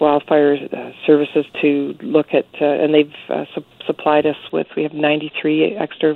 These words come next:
firefighters that, uh, personnel have come in from New Brunswick and Quebec. Um, they've arrived yesterday,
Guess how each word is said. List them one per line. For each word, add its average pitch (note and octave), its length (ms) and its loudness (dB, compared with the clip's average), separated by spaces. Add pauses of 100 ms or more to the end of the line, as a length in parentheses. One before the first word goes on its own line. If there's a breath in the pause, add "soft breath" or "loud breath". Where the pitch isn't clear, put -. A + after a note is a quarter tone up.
(120)
firefighters D#3 600 -2
that, D#3+ 120 0
uh, - 60 0 (120)
personnel D#3 460 0
have D#3+ 180 0
come D3+ 140 -2
in D3+ 180 0 (120)
from D3+ 160 0
New D3+ 80 -2
Brunswick D3+ 480 -4
and C#3+ 100 -10
Quebec. D3 400 0 (720 loud breath)
Um, C#3+ 400 -4
they've D3 260 6
arrived D3 420 -2
yesterday, D#3 560 2